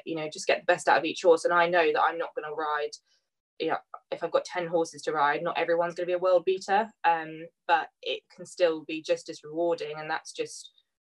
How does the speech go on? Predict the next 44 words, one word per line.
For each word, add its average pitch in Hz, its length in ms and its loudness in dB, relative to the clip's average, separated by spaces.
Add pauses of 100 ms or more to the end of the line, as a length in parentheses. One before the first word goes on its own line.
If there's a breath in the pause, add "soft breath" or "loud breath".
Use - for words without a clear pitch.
(280)
that, 180 240 4
that's - 280 -2
why 147 200 -2
I 147 40 -10
do 165 140 -6
it, 147 220 -4
because, 151 540 -14
because 156 300 -12
I, 156 160 -4
I 151 180 -4
love 156 180 -6
the 151 60 -6
horses, 151 500 -2
and 147 260 0
I 151 180 -4
love 160 260 -2
just - 140 -12
being 156 240 6
able 151 220 -2 (100)
to 156 200 0 (120)
think, 147 240 4 (400 soft breath)
"Yeah, 180 240 4
that 175 180 6
was 165 80 0
the 175 80 2
best - 400 2
for 196 220 4
them 160 280 2
on 175 200 -4
that 151 200 -2
day," 143 340 2
and 165 120 -2
you 165 60 -8
can't, 175 320 0 (100)
I, 165 220 4
you 165 120 -8
can't 170 200 0
do 160 80 0
any 160 100 -4
better 165 160 6 (180)
than 135 120 -12
that. 131 280 -2
So, 143 320 2 (880)
yeah. 139 280 -4